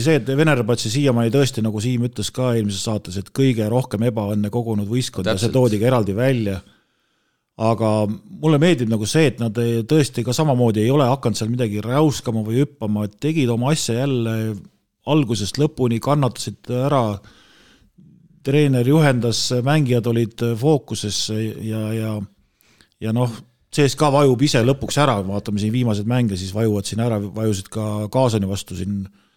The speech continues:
Speaker 1: V T B-s ära, et, äh, seekord Venerbatsi mängis oma mängu lõpuni ja said võidu kätte ja, ja siuksed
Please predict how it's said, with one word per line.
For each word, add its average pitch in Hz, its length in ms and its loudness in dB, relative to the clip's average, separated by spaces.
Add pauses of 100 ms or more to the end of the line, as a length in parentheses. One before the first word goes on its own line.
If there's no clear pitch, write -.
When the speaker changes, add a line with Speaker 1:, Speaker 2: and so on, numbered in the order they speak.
(100)
Speaker 1:
V 104 160 -6
T 110 140 -2
B-s 117 260 2
ära, 98 240 -2
et, - 160 -14
äh, 107 300 -6 (340)
seekord 120 480 0
Venerbatsi 110 560 -4
mängis 120 320 -2
oma 117 240 -4
mängu 123 300 -4
lõpuni 107 340 -4
ja 98 80 -4
said 104 140 -6
võidu 117 180 -4
kätte 120 400 -8
ja, 90 140 -8 (1000)
ja 95 160 -12
siuksed 101 240 -2